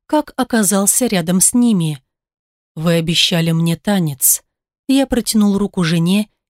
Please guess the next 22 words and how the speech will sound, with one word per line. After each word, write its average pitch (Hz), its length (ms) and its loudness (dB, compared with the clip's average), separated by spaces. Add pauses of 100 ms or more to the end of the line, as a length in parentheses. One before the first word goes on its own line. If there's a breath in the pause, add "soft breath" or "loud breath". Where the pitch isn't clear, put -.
(120)
и 226 100 2
увлек 226 400 0
ее 214 260 2
за 185 120 -2
собой 185 600 0
в - 60 -20
центр 175 380 -2
зала. 165 500 -2 (1400)
«Отличный 180 580 -4
вечер, 180 380 -4
не 190 120 2
правда 220 360 -2
ли? 180 240 -2 (440)
Здесь 208 380 0
так - 360 -6
красиво, 208 600 0
весело, 175 600 -2 (320)
столько 254 440 -2
интересных 208 580 0
людей». 214 540 0 (640)
«Айрин, 165 480 -2
достаточно. 160 880 -4